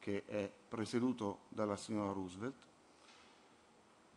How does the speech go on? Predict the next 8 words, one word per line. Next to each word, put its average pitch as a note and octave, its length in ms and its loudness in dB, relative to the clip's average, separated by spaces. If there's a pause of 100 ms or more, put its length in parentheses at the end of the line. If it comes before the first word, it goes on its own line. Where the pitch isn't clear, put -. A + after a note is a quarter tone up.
(1200)
A D3+ 80 12
regime D#3+ 440 4
avrà B2+ 320 8
centocinquanta D3+ 960 4
aerei A#2+ 640 6
nel A#2+ 220 4
trasporto A#2+ 720 0
passeggeri. A2 840 2